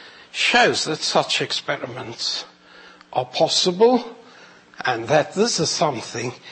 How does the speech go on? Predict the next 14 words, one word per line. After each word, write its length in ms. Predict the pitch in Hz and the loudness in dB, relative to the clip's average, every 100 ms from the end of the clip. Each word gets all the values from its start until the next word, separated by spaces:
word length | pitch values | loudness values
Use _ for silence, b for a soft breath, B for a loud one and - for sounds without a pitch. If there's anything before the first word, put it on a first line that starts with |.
| B B B - | B B B 0
E. 140 | 214 | 0
coli 720 | 208 175 160 135 104 117 120 | 0 2 4 4 2 0 -2
can 360 | - 131 131 131 - | -4 -4 -4 -8 -4
adapt 520 | 131 180 254 302 - - | -2 2 2 2 -4 -4
to, 500 | - 123 196 262 - B B B B B - | -4 -2 0 0 -2 B B B B B -2
and 140 | 160 | 2
in 120 | 214 | 4
fact 360 | 208 165 170 - | 4 2 2 -2
is 160 | - 135 | 0 0
generalizing 1300 | 110 160 254 277 175 127 113 107 104 - - 170 190 - B B B B | 2 4 6 6 4 2 0 -2 -4 -6 -6 -6 -8 -10 B B B B
for 240 | - 147 | -6 -4
the 160 | 131 135 | -2 -4
deuterium 920 | 135 127 - 214 226 156 127 113 117 | -4 -2 2 4 4 2 -4 -6 -6
world, 540 | 120 131 131 135 139 | -2 -2 -2 -6 -10